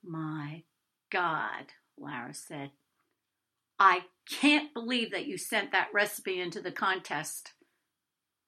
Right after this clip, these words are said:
"I copied it from a jar of ragu that listed the recipe." Both Gloria and Lara knew in their hearts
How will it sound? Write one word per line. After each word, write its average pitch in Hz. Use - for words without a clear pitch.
"I 240
copied 269
it -
from 220
a 214
jar 226
of 208
ragu 208
that -
listed 254
the 220
recipe." -
Both 226
Gloria 165
and 147
Lara 143
knew 160
in 143
their 135
hearts -